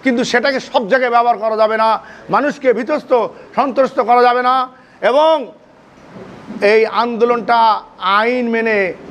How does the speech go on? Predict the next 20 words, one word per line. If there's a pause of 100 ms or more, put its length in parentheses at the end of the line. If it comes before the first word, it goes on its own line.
(760)
হবে
এবং (460)
যেন (680)
আপনি
আর
আমি (520)
কোনো
রকম
আমাদের
এই
আন্দোলনের
মাধ্যমে
অন্য
মানুষেরা
যেন
আমাদের
খারাপ
না
বলতে
পারে।